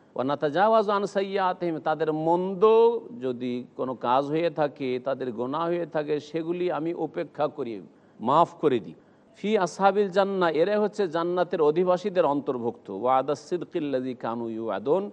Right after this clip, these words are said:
এই হচ্ছে সত্য ওয়াদা, যেই ওয়াদা, যেই প্রতিশ্রুতি তাদের সাথে করা হয়েছে। আল্লাহ পাক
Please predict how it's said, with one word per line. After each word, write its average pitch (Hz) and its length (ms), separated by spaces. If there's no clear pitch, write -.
এই 170 180
হচ্ছে 160 500
সত্য - 400
ওয়াদা, 110 560
যেই 143 360
ওয়াদা, 127 500
যেই 127 220
প্রতিশ্রুতি 139 600
তাদের 110 260
সাথে - 280
করা 87 200
হয়েছে। 78 340
আল্লাহ 185 260
পাক 214 260